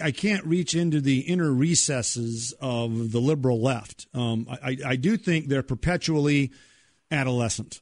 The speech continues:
I, I, I mean, that's the best explanation I've ever, I can come up with for liberals. They are stuck in a juvenile mode. I remember when I was, uh, serving in Congress, I used to be greeted at the airport and elsewhere on my own property with protesters, and they were like children,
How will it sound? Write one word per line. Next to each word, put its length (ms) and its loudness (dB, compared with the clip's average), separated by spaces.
I, 100 -8
I, 100 -6
I 160 -2
mean, 80 2
that's 180 0
the 60 2
best 340 0
explanation 720 2
I've 160 0
ever, 480 -2
I 100 0
can 240 -2
come 180 2
up 160 0
with 280 -4
for 340 0
liberals. 600 -2
They 140 0
are 60 0
stuck 460 -2
in 300 0
a 140 0
juvenile 680 2
mode. 520 0
I 60 2
remember 340 4
when 160 2
I 100 2
was, 300 0
uh, 140 -2
serving 420 0
in 100 2
Congress, 500 0
I 100 0
used 160 0
to 40 -2
be 140 2
greeted 320 4
at 80 0
the 120 2
airport 360 0
and 80 -2
elsewhere 500 0
on 180 0
my 140 2
own 180 0
property 540 0
with 200 0
protesters, 720 0
and 140 2
they 80 2
were 100 2
like 160 0
children, 540 2